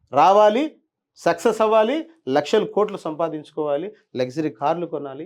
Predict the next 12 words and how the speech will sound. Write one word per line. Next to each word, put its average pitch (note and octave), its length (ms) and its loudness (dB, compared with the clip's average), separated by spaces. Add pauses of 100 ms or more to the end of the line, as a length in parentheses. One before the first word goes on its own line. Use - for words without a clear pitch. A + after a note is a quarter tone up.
(1400)
లైఫ్ని D3+ 440 -4
ఎంజాయ్ C3 320 -6
చేయాలి. G#2+ 280 -18 (260)
అంటే F3 140 0
ఒక G#3+ 180 2 (140)
జ-, B2+ 160 -4
మనకి C#3+ 300 -2
ఏంటంటే G#3 360 -4
లైఫ్ F#3+ 300 -2
అంటే F#3+ 180 -10
ఏంటంటే F3 320 -10 (140)
ఒకటే A#3 320 4